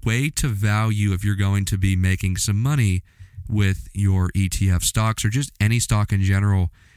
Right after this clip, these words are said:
that you think is going to boom. You gotta find a way to get to their income statement and their balance sheet.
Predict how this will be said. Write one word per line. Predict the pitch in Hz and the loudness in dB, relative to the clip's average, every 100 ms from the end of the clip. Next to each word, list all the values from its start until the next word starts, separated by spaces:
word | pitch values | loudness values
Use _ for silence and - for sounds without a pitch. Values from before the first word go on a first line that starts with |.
| - | -6
that | 101 | 0
you | 98 95 | 2 2
think | - 190 92 | 2 0 0
is | 90 | 0
going | 92 90 | 0 0
to | 87 | 0
boom. | 87 85 - - | 0 0 -2 -4
You | 117 | -2
gotta | 113 127 175 | 0 0 -2
find | - 156 156 | -2 -2 0
a | |
way | 147 113 101 98 95 - | 0 2 2 2 -2 -4
to | 107 | -2
get | 101 104 | 0 -2
to | - | 0
their | 98 92 | 0 0
income | - 123 135 139 | 0 -2 0 -2
statement | 123 123 120 120 110 | 0 0 0 2 2
and | |
their | 101 | 2
balance | 90 92 82 78 | 0 -2 -2 -4
sheet. | - 73 | -4 -6